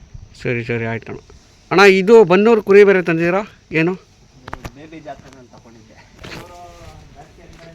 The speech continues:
Speaker 2: ಕೆಲವ್ರು ಕಮ್ಮಿ ಅಂತಾರೆ.
Speaker 1: ಹ್ಮ್, ಹ್ಮ್.
Speaker 2: ಅದ್ರ ಬದಲು ಬೆಲೆನೇ ಬೇಡ.
Speaker 1: ಹ್ಮ್, ಹ್ಮ್.
Speaker 2: ಎಷ್ಟೋ ನಮ್ಮ ಪ್ರೀತಿಯಿಂದ ತಂದಿದ್ದೆ, ಸಣ್ಣ ಮರಿಗಳು ತಂದಿದ್ದೆ.
Speaker 1: ಹ್ಮ್.
Speaker 2: ಒಂದ್ ಗಂಡು, ಒಂದ್ ಹೆಣ್ಣು.
Speaker 1: ಹ್ಮ್.
Speaker 2: ಇವಾಗ ಇಷ್ಟು ಬೆಳ್ಕೊಂಡಿದ್ದಾವೆ. ಇನ್ನೂ ಅಲ್ಲಾಗಿಲ್ಲ ಎರಡೂ.
Speaker 1: ಎರಡೂ ಅಲ್ಲಾಗಿಲ್ಲ.
Speaker 2: ಹ್ಮ್.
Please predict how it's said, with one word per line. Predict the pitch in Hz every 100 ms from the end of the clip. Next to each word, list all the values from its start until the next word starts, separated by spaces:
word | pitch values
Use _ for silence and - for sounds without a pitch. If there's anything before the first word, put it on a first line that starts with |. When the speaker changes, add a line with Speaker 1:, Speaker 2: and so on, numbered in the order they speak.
| 160
Speaker 2:
ಕೆಲವ್ರು | 156 160 _
ಕಮ್ಮಿ | 151 165
ಅಂತಾರೆ. | 160 - - - _ _ _ 139
Speaker 1:
ಹ್ಮ್, | 131
ಹ್ಮ್. | 127 120 - - - -
Speaker 2:
ಅದ್ರ | - 202
ಬದಲು | 214 220
ಬೆಲೆನೇ | - 175 196 202 151
ಬೇಡ. | 139 151 - _ -
Speaker 1:
ಹ್ಮ್, | 135
ಹ್ಮ್. | 127 127 110 _ - - - - -
Speaker 2:
ಎಷ್ಟೋ | - 202
ನಮ್ಮ | 180 165
ಪ್ರೀತಿಯಿಂದ | 180 175 175
ತಂದಿದ್ದೆ, | 165 165 156 170 170 156
ಸಣ್ಣ | 143 165
ಮರಿಗಳು | 170 170 165
ತಂದಿದ್ದೆ. | 143 143 139 113
Speaker 1:
ಹ್ಮ್. | 127 - - 127 113 - - - -
Speaker 2:
ಒಂದ್ | 135 139
ಗಂಡು, | 151 190
ಒಂದ್ | 202 170 143
ಹೆಣ್ಣು. | 151 147 127 135 - - 131
Speaker 1:
ಹ್ಮ್. | 120 107 - - - - - 151
Speaker 2:
ಇವಾಗ | 147
ಇಷ್ಟು | 139 135 -
ಬೆಳ್ಕೊಂಡಿದ್ದಾವೆ. | 131 131 143 131 117 117 - - - - - - - - - 147
ಇನ್ನೂ | 175
ಅಲ್ಲಾಗಿಲ್ಲ | 156 156 156 127 110
ಎರಡೂ. | 117 110 120 - - - - 131
Speaker 1:
ಎರಡೂ | 127 127
ಅಲ್ಲಾಗಿಲ್ಲ. | 123 117 110
Speaker 2:
ಹ್ಮ್. | 107 -